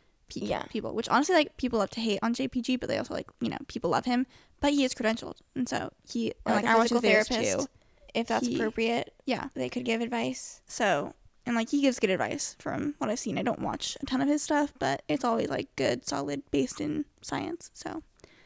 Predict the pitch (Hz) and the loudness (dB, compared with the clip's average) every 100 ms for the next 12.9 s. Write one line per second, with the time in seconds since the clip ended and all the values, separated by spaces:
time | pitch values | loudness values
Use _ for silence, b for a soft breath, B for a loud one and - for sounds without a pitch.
0 | b b b 220 247 240 - 240 - - | b b b 4 6 6 2 -2 -2 -4
1 | - - - _ _ b b b b b | -4 -6 -8 _ _ b b b b b
2 | b b - 254 262 262 262 285 _ - | b b 4 8 10 10 8 2 _ 2
3 | 269 302 294 294 240 254 240 - - 302 | 8 10 10 8 6 6 4 2 2 4
4 | 302 262 254 262 349 247 - 208 202 - | 6 4 4 4 6 2 2 -4 -4 -2
5 | 104 - - - - 220 285 - 240 294 | -4 -6 -10 -8 -4 -2 -4 0 0 0
6 | - 254 240 220 233 - _ _ - 247 | -4 -2 2 2 2 -4 _ _ -2 -2
7 | - 214 208 220 - 240 220 220 208 214 | 4 4 4 2 -2 2 6 6 6 2
8 | - - - - 226 226 233 233 262 - | 0 -2 -2 2 2 6 6 6 4 -4
9 | _ _ - 131 143 - 247 226 247 240 | _ _ -2 0 2 2 0 0 4 2
10 | - - b b b - 247 247 226 - | 2 -8 b b b 2 6 6 6 2
11 | 233 233 214 - - - 254 - - 233 | 6 6 4 -4 -20 -6 -6 -6 -6 -2
12 | 165 107 - 202 240 208 - - - | -2 -4 -4 -2 0 0 0 -4 -4